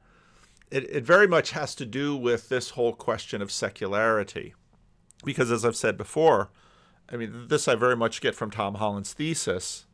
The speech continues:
secularity is not what we think it is. And for, especially for Christians that have been deep within the fundamentalist, modernist culture war within Christianity for a very long time,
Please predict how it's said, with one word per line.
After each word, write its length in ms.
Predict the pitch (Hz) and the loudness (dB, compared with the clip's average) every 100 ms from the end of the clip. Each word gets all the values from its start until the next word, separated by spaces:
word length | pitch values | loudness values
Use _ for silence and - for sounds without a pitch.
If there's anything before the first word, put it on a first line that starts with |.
| _ _ _ - - - | _ _ _ -20 -20 -16
secularity 840 | - 247 - 147 160 170 156 - | 0 0 2 2 6 6 4 2
is 160 | 117 110 | -4 2
not 220 | 127 95 | 2 2
what 140 | 90 | 0
we 100 | 95 | -4
think 280 | 104 180 170 | -4 -6 -4
it 100 | - | -6
is. 180 | 80 - | -8 -10
And 120 | 113 | -12
for, 140 | - 131 | -6 -4
especially 640 | 123 - 175 202 233 233 | -4 2 4 4 0 -6
for 160 | - 185 | -6 -8
Christians 540 | - 123 - 123 107 | -2 -2 -2 -8 -2
that 100 | 113 | 0
have 260 | 113 123 107 | 4 2 2
been 220 | 113 104 | -4 -4
deep 400 | 117 147 202 - | -2 0 -2 0
within 600 | 123 110 120 120 113 104 - _ _ _ _ _ _ _ _ _ _ - | 0 4 4 2 -2 -10 -16 _ _ _ _ _ _ _ _ _ _ -6
the 540 | 110 120 113 110 95 - _ - - _ _ _ | -2 0 0 -2 -6 -14 _ -20 -20 _ _ _
fundamentalist, 920 | - - 151 151 135 131 131 120 117 117 | -14 4 4 6 0 0 0 0 -2 -2
modernist 800 | 120 143 170 147 117 107 - - | 4 6 8 6 4 0 -2 0
culture 440 | 131 123 - 120 | 2 2 2 -2
war 360 | 101 104 107 107 | 2 4 6 6
within 340 | 107 131 202 | 4 4 2
Christianity 840 | - 156 - 113 110 107 104 - 98 | -2 -2 -2 -4 -2 -2 -4 -6 -6
for 180 | 104 | -4
a 60 | 92 | 0
very 300 | 113 135 170 | 4 4 4
long 320 | 117 101 104 | 2 2 0
time, 760 | 104 - 170 143 104 98 92 | -6 -4 2 2 2 -2 -6